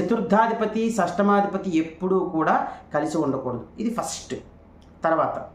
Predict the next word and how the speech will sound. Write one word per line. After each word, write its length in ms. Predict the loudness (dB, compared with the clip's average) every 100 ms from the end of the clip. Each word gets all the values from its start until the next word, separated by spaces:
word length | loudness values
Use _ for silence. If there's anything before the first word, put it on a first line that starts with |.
| -20 -20 -20 -20 -20 -20 -20 -20 -20 -20 -20 -18 0 2
చతుర్థాధిపతి 1200 | 2 2 4 4 4 2 -2 -2 0 0 -2